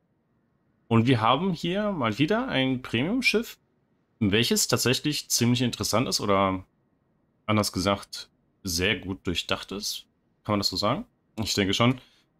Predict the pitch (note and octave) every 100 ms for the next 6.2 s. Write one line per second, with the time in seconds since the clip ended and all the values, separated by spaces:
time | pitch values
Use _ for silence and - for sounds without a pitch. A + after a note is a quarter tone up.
0 | _ _ _ _ _ - B2 C3+ B2+ A#2+
1 | C#3 B2+ D3 D3 C3+ C3+ C#3+ - C#3 -
2 | _ _ _ _ _ - A#2 A#2 F#2+ A#2
3 | F3 B2+ F2+ F#2+ F#2 F#2 C#2+ - _ _
4 | _ _ _ _ - G2+ G2 F#2+ F#2 F#2+
5 | F#2 F#2 F#2 - _ _ - - F#2+ F#2
6 | G2+ -